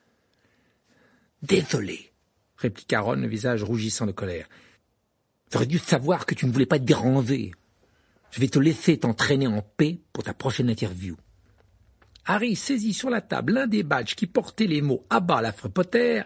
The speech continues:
et le jeta de toutes ses forces à travers la pièce. Le badge atteignit Ron au front, rebondit et tomba par terre. « Voilà quelque chose que tu pourras porter mardi prochain. Peut-être même que tu auras une cicatrice maintenant,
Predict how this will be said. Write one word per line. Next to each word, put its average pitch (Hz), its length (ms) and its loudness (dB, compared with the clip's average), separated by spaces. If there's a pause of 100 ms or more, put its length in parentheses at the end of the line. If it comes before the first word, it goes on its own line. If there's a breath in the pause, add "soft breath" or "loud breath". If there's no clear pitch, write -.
et 190 100 6
le 160 140 0
jeta 180 320 0
de 123 80 -10
toutes - 220 -12
ses 143 180 0
forces - 540 -4
à - 80 0
travers - 300 -4
la - 100 -6
pièce. - 480 -8 (160 loud breath)
Le 147 100 6
badge 175 460 0
atteignit 143 420 -4
Ron - 220 2 (100)
au 110 120 0
front, 143 500 -6
rebondit 147 680 4
et 113 100 -2
tomba 117 260 -6
par - 220 -8
terre. « - 340 -16 (680 loud breath)
Voilà 165 200 4
quelque 254 260 6
chose 233 220 2
que - 80 2
tu - 100 -4
pourras - 240 0
porter 226 260 0
mardi 202 340 2
prochain. 135 440 0 (380 loud breath)
Peut-être - 260 4
même 262 140 4
que 202 80 4
tu - 100 2
auras 220 180 6
une 220 120 4
cicatrice - 680 2
maintenant, 156 300 2